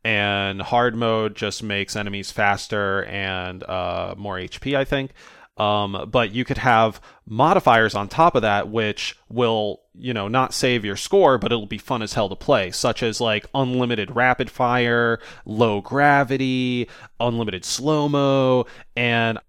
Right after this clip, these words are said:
I could very easily see more coming online as the community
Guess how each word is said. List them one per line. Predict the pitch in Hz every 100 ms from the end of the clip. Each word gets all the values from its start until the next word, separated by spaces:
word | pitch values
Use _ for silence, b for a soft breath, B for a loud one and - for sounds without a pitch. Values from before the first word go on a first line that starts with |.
| _
I | 139 143
could | 139
very | 123 156 139
easily | 135 135 123 117
see | - 135
more | 113 107 131 127 117 107
coming | - 117 110
online | 107 110 104 101 104 120
as | 120 110 113
the | 120
community | - 117 107 113 113 107 104 98